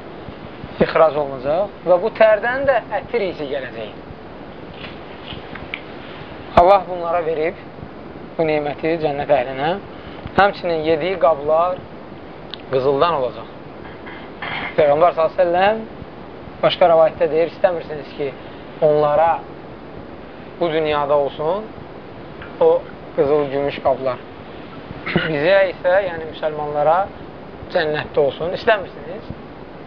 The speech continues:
Sözsüz ki, biz istəyirik ki, o qızıl qablar, gümüş qablar əbədi olaraq bizdə olsun. Yalnız bu dünyada onunla kifayətlənməyək. Həmçinin saçlarını dara-,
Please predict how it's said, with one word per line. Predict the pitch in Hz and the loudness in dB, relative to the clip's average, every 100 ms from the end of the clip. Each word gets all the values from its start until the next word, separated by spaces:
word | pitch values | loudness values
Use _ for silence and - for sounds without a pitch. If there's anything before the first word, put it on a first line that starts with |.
| - - - | -16 -16 -6
Sözsüz | - 143 - 190 | -2 -2 -4 -4
ki, | 208 | -2
biz | 175 156 | -2 -2
istəyirik | - 170 180 156 | 4 6 6 2
ki, | - 175 202 - - - - | 2 0 0 -6 -16 -8 2
o | 185 | 4
qızıl | 160 156 175 156 | 4 4 4 6
qablar, | 143 147 151 131 | 4 6 4 2
gümüş | 143 156 - | -2 -2 0
qablar | 135 139 160 160 185 | 2 4 2 4 4
əbədi | 160 180 226 | 4 4 4
olaraq | 214 220 165 131 | 4 4 2 -2
bizdə | 120 131 | -8 -8
olsun. | 113 - - - - - - 185 | -8 -12 -16 -16 -16 -16 0 4
Yalnız | 180 175 156 | 4 2 0
bu | 175 | 2
dünyada | 165 160 156 | 2 4 4
onunla | 165 165 160 | 4 4 4
kifayətlənməyək. | - 156 156 175 180 175 143 131 - - - - - - - - - - | 2 2 2 2 0 0 -6 -10 -12 -14 -14 -14 -14 -14 -14 -12 -12 4
Həmçinin | 165 190 - 175 170 170 - - - - - - - - - - - - - - | 6 6 4 2 2 -2 -12 -16 -14 -12 -12 -12 -14 -14 -14 -14 -14 -14 -14 -12
saçlarını | - - 156 - 156 160 165 | 0 2 2 2 0 0 2
dara-, | 160 151 | 4 4